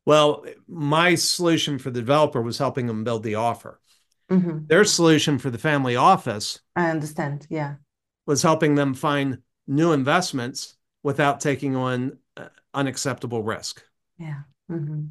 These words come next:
Speaker 2: Mm-hmm. Okay. So if we would ha-, if we would break down the process of, of this offer, what would it look like?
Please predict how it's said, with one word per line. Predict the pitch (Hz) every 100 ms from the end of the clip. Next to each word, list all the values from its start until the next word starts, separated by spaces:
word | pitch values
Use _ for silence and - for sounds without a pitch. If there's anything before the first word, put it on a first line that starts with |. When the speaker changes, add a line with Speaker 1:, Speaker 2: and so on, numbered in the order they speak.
| - _ _ _ _ -
Speaker 2:
Mm-hmm. | 180 156 143 - _ _ _ _ _ _
Okay. | 185 185 160 170 - - _ _ _ _ _ _ _ _ _ _
So | - 202 185 185 180 170 - _ -
if | 180 185
we | 190
would | 175 165 170 170 - - -
ha-, | 151 160
if | 170 165 160
we | 175 165
would | 160 170 160 -
break | 139 196 202 185
down | 226 220 165 190 226 _ _ _ _ _
the | 147
process | - - 190 185 147 139 -
of, | - 139 -
of | - 139
this | - 156
offer, | - 160 160 185 226
what | 190 185 -
would | 170
it | 165
look | 147 156
like? | 139 160